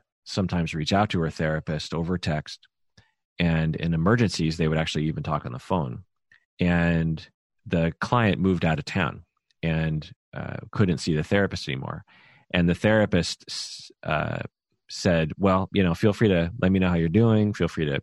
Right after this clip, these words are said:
text me or call me. You know, we can talk on the phone." And the, and the client was very grateful for that, was like, "Oh, I'm so glad that I, I'm, I don't have to say goodbye to my therapist." Um,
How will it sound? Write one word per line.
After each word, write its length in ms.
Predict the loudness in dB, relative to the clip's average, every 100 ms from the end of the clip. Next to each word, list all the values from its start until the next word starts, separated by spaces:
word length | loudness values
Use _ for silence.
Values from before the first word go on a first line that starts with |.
| _
text 280 | -6 -4 -2
me 120 | -2
or 80 | -2
call 240 | 0 0 2
me. 240 | 2 2
You 120 | 2
know, 220 | 0 -2 -8 _ _ _ _
we 100 | -6
can 120 | -4 0
talk 200 | -2 -2
on 80 |
the 60 | -4
phone." 320 | 0 0 0 0
And 120 | 0
the, 140 | -2 -2
and 140 | -2 0
the 200 | -2 -6 _ _ _ _ -12
client 340 | -2 0 0
was 140 | -2 -2
very 220 | 0 0
grateful 400 | 0 -2 -2 -14
for 140 | -12
that, 140 | -16 -16 _
was 200 | -14 -12
like, 140 | -12 -10
"Oh, 60 | -6
I'm 360 | -6 -4 -6 -4
so 160 | -2
glad 340 | 0 0 0 0
that 120 | -4
I, 160 | -4 -10 _ _ _ _ _ -2
I'm, 120 | 0
I 120 | 0 2
don't 120 | 2
have 120 | 0
to 60 | -2
say 140 | -2
goodbye 580 | -2 2 2 2 -4 -12 -16
to 80 | -12
my 140 | -8 -2
therapist." 580 | 2 2 0 -8 -14 -20 _ _ _ -4
Um, 380 | -2 0 -4